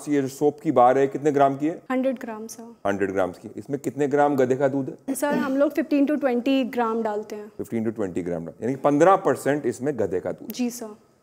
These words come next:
Speaker 1: गधे का दूध के बेनिफिट आपने हमको सात मिनट तक समझाए।
Speaker 2: बिल्कुल, सर।
Speaker 1: मान लीजिए मैं कन्विंस हो गया, हम सब कन्विंस हैं, तो मैं फेस मास्क क्यों नहीं लगाऊं, मैं क्रीम क्यों नहीं लगाऊं, जहाँ फिफ्टी परसेंट हो,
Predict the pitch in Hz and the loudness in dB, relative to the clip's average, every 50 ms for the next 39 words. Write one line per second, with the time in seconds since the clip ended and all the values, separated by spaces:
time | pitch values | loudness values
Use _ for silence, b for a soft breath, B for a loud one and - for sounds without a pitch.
0 | _ _ - - - 143 160 156 175 156 160 170 165 - 185 151 139 143 143 139 | _ _ 2 2 4 6 6 6 6 6 6 6 4 4 2 4 4 4 4 4
1 | 160 170 156 156 143 131 147 156 156 131 - 127 127 127 156 147 - 143 131 127 | 2 4 6 6 6 4 4 0 -2 0 -2 -2 -2 0 -2 0 2 2 2 2
2 | - 139 135 127 120 - 120 - - 104 90 82 87 82 85 226 247 247 240 247 | 2 0 -4 -2 -2 -4 -4 -4 -4 -6 -6 -4 -6 -4 -2 -2 -2 -2 -2 -4
3 | 240 233 - - 226 214 - 135 156 175 175 180 170 180 175 170 165 - 151 123 | -6 -8 -8 -14 -14 -2 2 4 4 6 6 4 4 4 6 4 4 4 4 2
4 | 117 117 113 113 107 95 95 92 107 131 127 - 165 - - 120 104 95 90 82 | 2 2 0 0 -2 -2 0 0 0 0 2 2 2 2 2 0 0 -2 -4 -6
5 | - - - - _ _ _ _ _ _ _ _ _ - 196 180 165 175 180 175 | -8 -12 -16 -18 _ _ _ _ _ _ _ _ _ -4 -2 0 0 0 0 0
6 | 170 - 147 143 143 - 156 151 147 143 - - - - 139 120 113 107 101 95 | 2 2 2 2 0 -2 -2 -2 -2 -2 -6 -10 -6 -4 -2 0 0 2 0 0
7 | 87 87 85 80 87 113 123 - - - 185 196 196 185 - - 156 131 117 104 | 0 -2 -4 -4 -2 -4 -4 -4 -2 0 2 2 2 0 0 -2 -2 0 0 0
8 | 98 98 85 90 90 92 92 101 127 127 127 165 139 - 196 - - 160 143 143 | 0 -2 0 0 -2 -2 0 0 0 0 0 -2 -4 -2 -2 0 0 0 -2 0
9 | 117 110 104 - | -2 -2 -4 -4